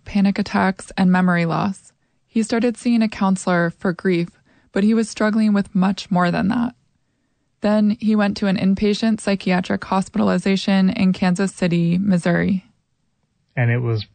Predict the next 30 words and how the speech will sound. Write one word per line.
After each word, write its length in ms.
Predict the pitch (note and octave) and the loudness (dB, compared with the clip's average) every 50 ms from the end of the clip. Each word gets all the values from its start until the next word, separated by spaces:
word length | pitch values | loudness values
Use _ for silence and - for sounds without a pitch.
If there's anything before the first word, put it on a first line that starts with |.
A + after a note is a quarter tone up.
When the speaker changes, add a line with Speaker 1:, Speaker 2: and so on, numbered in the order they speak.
| _ | _
Speaker 2:
probably 320 | - - B2+ A#2+ A#2+ C3+ B2 | -4 -2 0 0 2 2 2
one 180 | A#2 A#2+ A#2 | 2 2 0
of 80 | A2+ G#2+ | 0 0
the 60 | A2+ | -2
hardest 400 | - - - B2+ B2 B2+ B2 - | -4 -2 -2 0 0 0 0 0
things 180 | - C3+ B2 A2+ | 0 0 0 0
I've 80 | A2 | 0
ever 140 | A2+ A#2 A#2 | 0 0 0
done 160 | A#2 A#2+ A#2+ | 2 2 2
in 40 | A#2+ | 2
my 160 | A2+ A2 G#2+ | 2 2 0
entire 380 | G#2+ A2 - - A#2+ A#2 A2+ A2+ | -2 -2 -4 -4 -2 -2 -2 -4
life, 380 | A2 G#2+ - - - - - _ _ _ _ _ _ _ _ _ _ _ _ _ _ _ _ _ _ - | -6 -8 -12 -14 -18 -20 -20 _ _ _ _ _ _ _ _ _ _ _ _ _ _ _ _ _ _ -8
'cause 360 | - - A#2+ A2+ A2 G#2 G#2+ | -4 0 0 0 0 0 0
it 100 | A#2+ B2+ | 0 0
was 180 | C3 A#2+ A2 G#2+ | 0 0 0 0
the 80 | A2+ | 2
moment 460 | A2 A2+ A#2 A#2+ C3 C3+ C3+ C3+ - | 2 2 4 4 4 4 4 2 0
I 420 | - B2 A#2+ B2 B2+ B2+ C3 E3 C3+ | -2 -2 -2 -2 -2 -2 -4 -6 -6
had 220 | - C3+ B2+ A#2 - | -4 -2 -2 -2 0
to 120 | B2+ B2 | 0 0
admit 460 | A#2+ A2 A#2+ B2 B2 A2+ A#2 - - | 2 2 2 2 2 2 0 -2 -6
that 120 | - A#2+ A#2 | -6 -4 -4
I 60 | A#2 | -4
could 160 | - - A#2+ | -2 -2 -2
no 100 | A2+ A2+ | 0 2
longer 220 | A2+ A#2 A#2+ A2+ | 2 2 2 0
do 120 | A2 G#2+ A#2+ | 0 0 0
my 140 | A2+ G#2+ G#2 | 0 0 -2
job. 480 | G#2 G#2+ A#2 A#2 B2+ C3+ C#3 C#3+ C#3 | -2 -2 -2 0 0 -2 -2 -2 -4